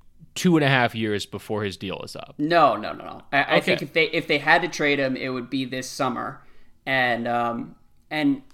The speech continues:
Speaker 2: who knows? I'm, I'm just saying it's not inconceivable. Um,
Speaker 1: Yeah,
Speaker 2: and
Speaker 1: n-,
Speaker 2: we'll
Speaker 1: no, no offense. I, I mean, I hear what you're saying, but this feels an awful lot like projection.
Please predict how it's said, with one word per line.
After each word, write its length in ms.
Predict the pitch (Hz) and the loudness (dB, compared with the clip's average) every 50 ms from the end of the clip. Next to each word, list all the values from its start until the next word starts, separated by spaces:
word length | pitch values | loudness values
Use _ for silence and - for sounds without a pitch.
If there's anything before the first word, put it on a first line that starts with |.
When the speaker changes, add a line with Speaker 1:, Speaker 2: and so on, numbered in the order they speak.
| - - 165 | -18 -10 -6
Speaker 2:
who 120 | 180 202 | -4 -2
knows? 420 | 220 220 196 151 - - - - - - | 2 2 2 2 0 -2 -8 -12 -8 -6
I'm, 120 | 147 143 - | -4 -2 0
I'm 140 | 156 170 175 | 0 0 0
just 120 | 180 160 | 0 0
saying 160 | - 185 165 | 2 2 2
it's 140 | 151 139 135 | 2 2 2
not 180 | 147 156 156 135 | 2 2 2 2
inconceivable. 800 | 147 143 135 143 120 - 139 135 127 123 123 127 120 123 139 - - - - - - - - - - | 2 0 -2 -2 -4 -4 -2 -4 -4 -4 -6 -6 -4 -4 -6 -8 -12 -20 -20 -20 -20 -20 -20 -20 -8
Um, 340 | - - 135 131 135 127 123 120 | -2 2 4 6 6 6 6 6
Speaker 1:
Yeah, 140 | 120 110 104 | 4 4 2
Speaker 2:
and 180 | 101 131 135 | 2 2 2
Speaker 1:
n-, 60 | 147 151 | 4 8
Speaker 2:
we'll 220 | 156 170 180 175 | 10 12 12 10
Speaker 1:
no, 20 | 170 | 10
no 260 | 160 156 175 202 190 | 8 8 10 10 10
offense. 400 | 156 - - 135 135 135 127 - | 10 8 6 4 4 4 0 -2
I, 280 | - 117 104 - 64 85 | 0 -2 -2 -2 -2 0
I 60 | 127 | 2
mean, 160 | 139 135 123 | 2 2 4
I 260 | 123 110 123 131 143 123 | 4 4 6 6 4 4
hear 180 | 101 143 160 | 4 2 2
what 240 | 165 151 143 139 - | 4 2 2 0 0
you're 80 | 123 107 | -2 -2
saying, 440 | - - 113 110 110 113 113 110 - - | -2 0 0 2 2 0 -2 -4 -6 -4
but 140 | 113 104 | -4 0
this 220 | 107 131 143 139 - | 4 4 4 4 2
feels 340 | - - 127 120 110 107 110 | -2 0 0 2 2 0 -2
an 80 | 107 - | -4 -4
awful 440 | - 90 101 107 - - - 117 104 95 | -2 0 0 0 0 0 -2 -2 0 0
lot 420 | 95 92 95 98 98 95 - _ | 2 2 2 2 2 0 -2 _
like 320 | - 95 95 90 87 - - | -6 -4 -4 -4 -4 -8 -10
projection. 680 | - - 104 92 - 98 92 98 - - 120 113 117 | -8 -8 -6 -4 -2 -2 -2 -2 -4 -6 -6 -8 -8